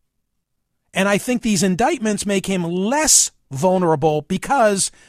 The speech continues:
of Republicans now rallying to his side.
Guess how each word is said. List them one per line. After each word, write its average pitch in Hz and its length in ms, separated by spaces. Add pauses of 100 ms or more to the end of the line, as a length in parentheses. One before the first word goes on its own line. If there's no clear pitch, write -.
(520)
of 180 120
Republicans 233 600
now 196 260
rallying 190 600
to 185 160
his 170 120
side. 156 420